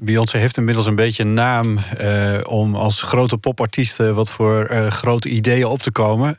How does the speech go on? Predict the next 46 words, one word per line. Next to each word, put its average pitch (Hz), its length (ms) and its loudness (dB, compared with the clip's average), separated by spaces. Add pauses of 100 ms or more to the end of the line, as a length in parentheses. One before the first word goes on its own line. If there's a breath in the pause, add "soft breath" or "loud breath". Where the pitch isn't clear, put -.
Met 110 160 -2
name 95 280 -2
ook - 120 -4
voor 95 320 -6
zwarte 95 380 -2
vrouwen. 107 480 -4
Daar 101 140 0
gaat 104 160 0
dit 127 140 -2
album 107 260 2
ook 95 120 0
een 95 60 -8
klein 87 180 -4
beetje 82 260 -4
over. 76 240 -8 (380 loud breath)
Haar 117 100 2
vorige 147 320 2
album 151 240 0
in 135 60 0
tweeduizend 123 480 0
dertien 127 400 0
kreeg 120 360 -2
al 107 200 -2
hele 120 220 0
goede 117 380 -4
kritieken, 123 580 0 (360 loud breath)
omdat 113 240 0
het 104 120 -4
inhoudelijk 110 600 0
ook 117 240 -2
sterk 135 440 0
was. 135 380 0 (140)
Ehm, 110 340 0 (120)
met 110 280 0
het 104 240 -6
nieuwe 147 380 2
album 123 360 -4
lijkt 120 200 -2
ze - 80 -6
daar 110 200 0
een 110 60 -2
volgende 110 360 0
stap - 260 -2
in 107 60 0
te 98 120 -4
zetten. 101 320 0